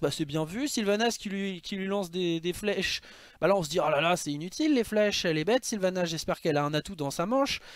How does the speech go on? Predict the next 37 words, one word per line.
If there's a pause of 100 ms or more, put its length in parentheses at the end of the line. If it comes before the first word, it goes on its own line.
(180)
Euh,
j'aime
beaucoup
par
contre
le
fait
que
Bolvar
utilise
une
espèce
de (120)
tempête
de
glace,
ça
fait
très
Game
of
Thrones
avec,
vous
savez, (320)
les
marcheurs
blancs
et
tout.
J'ai,
j'ai
vraiment
trouvé
ça
super
cool.